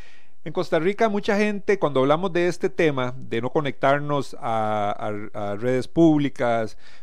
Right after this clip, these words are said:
cuando hablamos sobre mejorar las contraseñas, los niveles de seguridad de las contraseñas en nuestras cuentas, en nuestra computadora, en nuestro teléfono, inclusive al hablar del V P N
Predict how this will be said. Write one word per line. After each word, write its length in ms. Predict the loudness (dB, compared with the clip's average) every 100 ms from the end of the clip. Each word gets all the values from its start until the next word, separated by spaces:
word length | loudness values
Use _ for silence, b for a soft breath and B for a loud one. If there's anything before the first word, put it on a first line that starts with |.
| -4
cuando 520 | -2 0 4 6 6
hablamos 680 | 6 4 2 2 0 0 -2
sobre 640 | -6 -2 2 4 4 0
mejorar 460 | -2 0 2 4 4
las 200 | 2 0
contraseñas, 1200 | -4 -2 -4 -2 0 0 -2 -4 -6 -6 -8 b b b b
los 140 | -6 -6
niveles 300 | -2 0 0
de 100 | 0
seguridad 360 | -2 0 2
de 60 | 2
las 140 | 0
contraseñas 760 | -2 -4 -4 -2 0 0 -2 -4
en 140 | -4
nuestras 480 | -4 -6 -6 -6 -6
cuentas, 720 | 0 2 2 0 -2 -2 -2
en 160 | -6 -6
nuestra 340 | -8 -8 -8
computadora, 800 | -8 -8 -8 -6 -4 -2 0 -2
en 100 | -4
nuestro 260 | -8 -8 -8
teléfono, 680 | -4 2 2 2 -2 -4 -6 b b b -8
inclusive 360 | -6 -4 0
al 120 | 2
hablar 280 | 2 2 2
del 160 | 0 0
V 140 | 0
P 260 | 2 0 0
N 240 | -4 -6